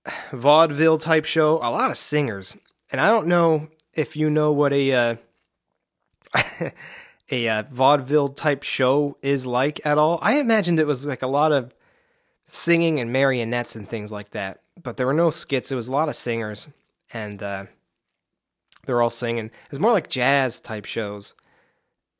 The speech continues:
Songs instead of, uh, instead of, like, authentic nineteen twenties. We went to,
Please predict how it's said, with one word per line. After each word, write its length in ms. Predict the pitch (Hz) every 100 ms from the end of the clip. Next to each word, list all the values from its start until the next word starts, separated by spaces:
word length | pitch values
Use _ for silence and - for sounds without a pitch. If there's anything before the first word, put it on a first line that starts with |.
| _
Songs 520 | - - 127 107 104
instead 320 | 104 - 117 107
of, 160 | 101
uh, 220 | 101 95 92 _ _ _ _ _ _ _ _ _ _ _ _ _
instead 220 | - 113
of, 60 |
like, 280 | 107 - 123 _ _ _ _ _ _ _ _ _ _ -
authentic 540 | 113 - 151 139 135
nineteen 460 | 123 123 123 120 110
twenties. 480 | 127 113 101 92 - _ _ _ _ _ _ _ _ _ _ _ _ _ _ _ _ _ _
We 120 | 135
went 280 | 147 147 143
to, 540 | - 147 139 135 135